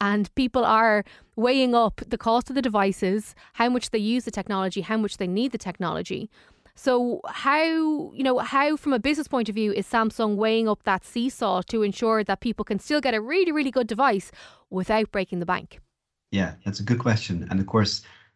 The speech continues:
Speaker 2: uh, very relevant in today's world that we're facing a lot of headwinds in the market. And I think that's something that Samsung is, is very, we're, we're very agile. And importantly, again, we're listening to consumers and we're wondering how can we help them buy into this new tech. I-, I-, interesting from a market point of view. So the actual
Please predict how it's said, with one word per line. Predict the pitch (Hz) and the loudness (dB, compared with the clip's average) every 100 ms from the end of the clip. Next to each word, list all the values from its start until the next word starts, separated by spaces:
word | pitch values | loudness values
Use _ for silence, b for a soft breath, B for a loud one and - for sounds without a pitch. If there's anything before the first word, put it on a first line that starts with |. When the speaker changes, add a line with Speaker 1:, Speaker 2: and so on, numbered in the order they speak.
| - | -4
Speaker 2:
uh, | 98 | 0
very | 98 113 | 4 4
relevant | 113 107 101 90 | 6 4 2 0
in | 98 | -2
today's | 98 98 90 | 0 -2 -2
world | 95 98 | -2 -2
that | 90 | -2
we're | 90 95 | -6 -4
facing | 101 95 92 | -4 -2 -2
a | 90 | 0
lot | 98 95 | 0 0
of | |
headwinds | 98 95 92 87 87 | -2 -2 0 -2 -2
in | 90 | -2
the | 92 | 0
market. | 90 92 87 B B B - | 0 -2 -10 B B B 2
And | 117 | 2
I | |
think | 147 | 4
that's | 147 139 | 2 2
something | 135 131 | 2 2
that | 113 | 2
Samsung | 104 117 117 | 2 0 2
is, | 104 101 104 - | -2 0 -4 -4
is | 110 113 95 | -4 -2 2
very, | 113 110 107 | 4 4 4
we're, | 113 110 | 0 0
we're | 113 | 2
very | 113 123 117 | 2 2 2
agile. | 113 110 117 139 - b b | 0 2 0 0 -4 b b
And | 117 | 0
importantly, | 113 131 123 113 110 | 2 0 -2 -2 -2
again, | 107 104 | 0 0
we're | 101 | 0
listening | 104 120 120 107 | 0 -2 -2 -2
to | |
consumers | - 98 - 120 127 107 | -2 -8 -2 -2 -2 -2
and | |
we're | 104 | 0
wondering | 104 101 92 | 0 0 0
how | 110 | -2
can | 107 107 | 0 0
we | 98 | 0
help | 98 - | -2 0
them | 95 90 B B B | 0 0 B B B
buy | 107 104 | 4 4
into | 98 92 | 2 -2
this | 95 - | -6 -4
new | 95 | -6
tech. | - 92 - B B B B B | -4 -8 -8 B B B B B
I-, | 131 131 | -4 -2
I-, | 135 | -2
interesting | 151 190 185 143 | 2 0 2 -2
from | 123 120 | 2 4
a | 110 | 4
market | 110 127 123 | 4 2 0
point | - 110 | -2 -2
of | 101 | -2
view. | 101 95 90 | -2 -2 -2
So | - 120 113 104 | -4 0 2 2
the | 113 107 - | 2 0 0
actual | 127 - 147 120 | -4 -2 -2 -2